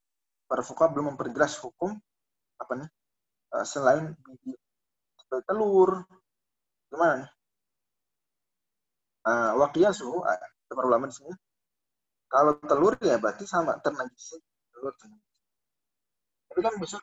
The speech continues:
kotoran, ah, di telur nggak ada kotoran,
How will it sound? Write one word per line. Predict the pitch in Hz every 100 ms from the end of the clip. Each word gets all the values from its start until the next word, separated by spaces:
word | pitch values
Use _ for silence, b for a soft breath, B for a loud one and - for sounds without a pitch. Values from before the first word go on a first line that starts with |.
| -
kotoran, | 165 165 165 151 139 - _ _ _ _ _ _ _ _ _ _ _ - - _ _ -
ah, | 117 120
di | -
telur | - 180 208
nggak | - 127
ada | 127
kotoran, | 123 123 113